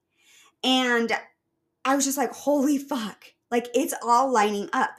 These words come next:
It's all really happening." And my nail tech at the time was Taryn, who I did actually start this podcast with. So I went and worked with Taryn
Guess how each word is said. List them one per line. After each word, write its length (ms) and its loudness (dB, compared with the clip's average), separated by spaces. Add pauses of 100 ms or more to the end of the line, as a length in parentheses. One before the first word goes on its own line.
It's 160 -4 (100)
all 440 2
really 400 -4
happening." 640 -10 (640)
And 600 2 (100)
my 220 4
nail 200 2
tech 200 -8
at 120 -4
the 60 -6
time 340 -2
was 300 0
Taryn, 680 -2 (340)
who 200 0
I 180 2
did 420 2 (320)
actually 500 -4
start 640 -2
this 240 -4
podcast 720 -8
with. 220 -18 (720)
So 220 0
I 120 4
went 420 -4
and 300 0
worked 600 -4 (200)
with 400 -2
Taryn 540 -6